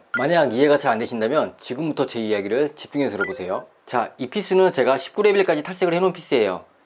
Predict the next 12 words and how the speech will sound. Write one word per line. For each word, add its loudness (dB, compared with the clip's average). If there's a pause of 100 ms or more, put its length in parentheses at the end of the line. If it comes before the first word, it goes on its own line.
(120)
이 -10
상태라고 4
한다면 2
십구 -2
레벨의 6
명도라고 2
이야기를 2
하죠. -4 (380)
그쵸? -4 (140)
이건 -4
다들 -4
이해하시죠? 0